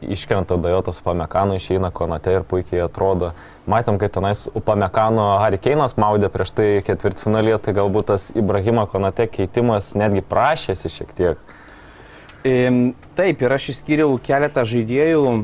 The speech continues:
Speaker 2: kurie, mano manymu, buvo kertiniai, e, šiose rungtynėse. Ir kas įdomu, pavyzdžiui, Kylianą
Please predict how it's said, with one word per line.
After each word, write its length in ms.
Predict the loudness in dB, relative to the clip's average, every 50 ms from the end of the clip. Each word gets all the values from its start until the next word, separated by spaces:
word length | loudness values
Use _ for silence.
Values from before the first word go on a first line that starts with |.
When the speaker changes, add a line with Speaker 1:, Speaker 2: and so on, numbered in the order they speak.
| -4 -8
Speaker 2:
kurie, 240 | -6 -2 -2 0 0
mano 220 | 0 0 -2 0 0
manymu, 460 | 0 0 0 0 0 0 0 0 0 0
buvo 220 | 0 0 0 0 0
kertiniai, 600 | -2 -2 -2 0 0 0 0 2 2 0 -2 -4
e, 220 | -4 -4 -2 -2 -2 -2
šiose 360 | -2 -4 -6 -4 -2 0 0
rungtynėse. 600 | 0 0 -2 -4 -6 -6 -4 -4 -4 -2 0 0 0
Ir 80 | 0 0
kas 240 | -2 -4 -4 -4
įdomu, 400 | -6 -2 0 0 2 2 0 0 -2
pavyzdžiui, 380 | -2 -2 0 0 0 0 -4
Kylianą 720 | -4 -4 -2 -2 0 0 2 2 2 0 0 -2 0 0